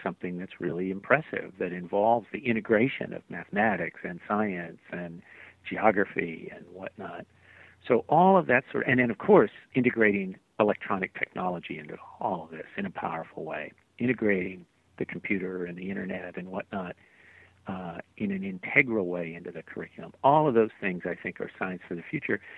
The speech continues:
and people are doing that. I mean, not a lot, but people are beginning to do that. So Ken Robinson's vision, I, I think, is, is emerging already in, in certain places and under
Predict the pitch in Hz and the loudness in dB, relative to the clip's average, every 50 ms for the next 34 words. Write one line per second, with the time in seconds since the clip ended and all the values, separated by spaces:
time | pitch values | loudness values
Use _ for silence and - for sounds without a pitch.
0 | - - - - 131 - - 180 - - 160 135 131 - 160 165 151 113 95 80 | -20 -14 -10 -10 -8 -6 -6 -8 -4 0 0 0 4 6 4 4 4 2 -6 -10
1 | 78 - - - _ _ _ _ - - 104 98 87 85 95 95 95 90 - 131 | -18 -18 -20 -20 _ _ _ _ -8 -6 -6 -6 -4 -4 -2 -2 -2 -2 0 2
2 | 165 - - - _ _ _ _ _ _ _ - - - - - 120 - - 110 | 2 2 2 0 _ _ _ _ _ _ _ -6 -6 -4 -4 -10 -10 -6 -6 -4
3 | 104 92 90 95 95 90 95 87 85 85 82 - - - - 85 82 80 78 73 | -4 -4 -4 -4 -8 -10 -10 -10 -10 -12 -16 -16 -12 -10 -8 -8 -8 -8 -8 -10
4 | 78 - _ - - 117 101 - - 151 160 151 135 123 120 117 110 95 - - | -10 -12 _ 0 0 0 0 2 0 0 2 4 6 6 6 6 4 0 -6 -8
5 | 92 82 82 101 151 175 156 131 123 101 87 87 85 90 - _ - - 123 127 | -12 -10 -6 0 0 0 2 2 -2 -4 -4 -6 -10 -12 -14 _ -4 -4 -4 -4
6 | - - 117 - - 117 104 - 127 107 90 87 - - - 110 90 104 107 95 | -2 -4 -4 -2 -2 -6 -4 -2 -4 -4 -4 -6 -8 -2 -2 -2 0 0 -4 -2
7 | 101 107 104 87 101 95 87 87 82 82 82 87 92 95 87 82 87 92 - _ | -2 -2 -2 -2 -4 -6 -6 -4 -6 -6 -4 -2 -2 -2 -2 -4 -10 -16 -16 _
8 | - - 90 85 _ - 107 92 87 85 82 - - - 98 87 87 - - - | -14 -12 -12 -12 _ -10 -8 -8 -8 -8 -10 -10 -4 -2 -2 -2 -4 -10 -10 -8
9 | 90 90 - - - - 95 87 87 85 82 - - | -8 -8 -8 -10 -12 -12 -10 -10 -10 -10 -12 -12 -14